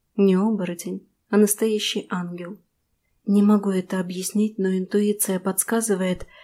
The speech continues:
что ее персона как-то связана с покушениями на меня и Рея. Прислушалась я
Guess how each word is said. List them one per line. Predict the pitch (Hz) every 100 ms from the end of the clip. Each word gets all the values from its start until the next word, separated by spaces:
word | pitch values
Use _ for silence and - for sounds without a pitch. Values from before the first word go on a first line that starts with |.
| _
что | - -
ее | 220 214
персона | 226 220 - 226 220
как-то | 214 208 -
связана | 214 208 214 208 208 202
с |
покушениями | - 208 214 - 226 208 190 180 180
на | 175
меня | 180 180 190 190
и | 190
Рея. | 190 175 - - _ _ _
Прислушалась | - 185 - 190 180 - 185 175
я | 196 202